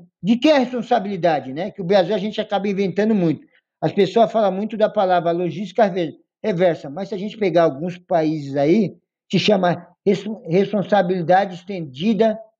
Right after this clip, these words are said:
pelos fabricantes. Beleza, o fabricante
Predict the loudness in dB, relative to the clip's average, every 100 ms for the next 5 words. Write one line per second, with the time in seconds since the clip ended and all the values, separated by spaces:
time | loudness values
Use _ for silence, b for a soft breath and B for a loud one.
0 | _ _ 2 2 2 0 0 0 -2 -2
1 | 0 0 -4 -4 0 2 0 0 0 0
2 | -2 -2 -2 -4 -10 -12